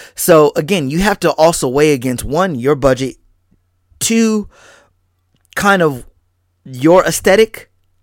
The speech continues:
you know, who's paying for all this, where you're doing this at. Again, if you're doing it in s-, a, you know, a family member's backyard, yeah, you may not be trying to pay, or you may not even have the budget to pay three thousand for a photographer, you know,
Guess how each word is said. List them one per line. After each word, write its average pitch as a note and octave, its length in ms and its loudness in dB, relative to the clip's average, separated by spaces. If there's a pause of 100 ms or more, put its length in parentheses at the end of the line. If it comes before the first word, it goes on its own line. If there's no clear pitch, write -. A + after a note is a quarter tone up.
(640)
you C#3+ 100 -8
know, C3+ 120 -2
who's E3+ 200 0
paying E3+ 240 0
for D#3 140 -4
all D3+ 200 0
this, D#3+ 240 -6
where C#3+ 280 2
you're E3+ 160 2
doing C#3 240 -2
this C3 120 -8
at. C3 280 -4 (280)
Again, D3 220 -4
if B2+ 100 -6
you're C3 60 -8
doing E3+ 280 -2
it - 160 -10
in D3 200 -6
s-, - 160 -8 (140)
a, B2+ 160 -2 (160)
you C3+ 100 -6
know, B2 80 -4
a A2+ 60 -6
family D#3 260 -4
member's C#3 260 -4
backyard, C3 760 2 (800)
yeah, F#3 400 -2
you F3 400 -8
may G#3 180 -6
not F#3+ 160 -6
be F3+ 80 -8
trying F#3 220 -2
to E3 60 -2
pay, G3+ 440 2
or D#3 240 2
you C#3+ 140 -4
may E3 200 -4
not D#3 220 -4
even C#3+ 160 -6
have C#3 180 -8
the C3 80 -6
budget B2+ 540 -2 (280)
to - 100 -4
pay D3 240 2
three C#3+ 200 -4
thousand C#3 280 0
for C3+ 420 -4
a - 20 -20
photographer, C3 760 -2
you C#3 100 -8
know, A#2 200 -8